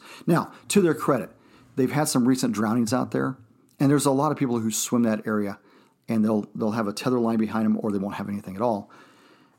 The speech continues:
And so maybe in their mind, they thought, "Oh my gosh, this is, you know, this is a drowned swimmer." But, I mean, come on, there's, there's bubbles coming up and stuff, but I have to give them the benefit of the doubt. I mean, I, I love our law enforcement that's out there. It was just a really different situation.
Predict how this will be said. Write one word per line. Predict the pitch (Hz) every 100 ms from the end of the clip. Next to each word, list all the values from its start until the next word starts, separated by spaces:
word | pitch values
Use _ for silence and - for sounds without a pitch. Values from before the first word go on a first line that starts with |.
| _
And | 120 110
so | - 123 120 113 117 117 113
maybe | 127 120 120
in | 113
their | 120
mind, | 117 110 113 113 107 _ _ _ _ _ _ _ _ -
they | 123
thought, | 110 113
"Oh | 107
my | 107
gosh, | 107 110 117
this | 107
is, | 107 - - - _ -
you | 110
know, |
this | 98
is | 98
a | 92
drowned | 110 92 104
swimmer." | 139 135 123 117 - - - _
But, | - 113
I |
mean, | 107
come | 123 135
on, | 104
there's, | 110 - -
there's | 113 90
bubbles | 135 139 135
coming | 127 120
up | 110
and | 110
stuff, | 113 107
but | 107
I |
have | 135 165
to | 135
give | 123
them | 120
the | 104
benefit | 107 98
of | 101
the | 95
doubt. | 95 95 -
I |
mean, | 110 98
I, | 104 - -
I |
love | 104 113 113
our | 104
law | 98 107
enforcement | 107 107 110 101
that's | 92
out | 101 95 -
there. | 92 - - - - - -
It | 160
was | 160
just | 220 170
a |
really | 156 160
different | 131 127 110
situation. | 110 - 107 -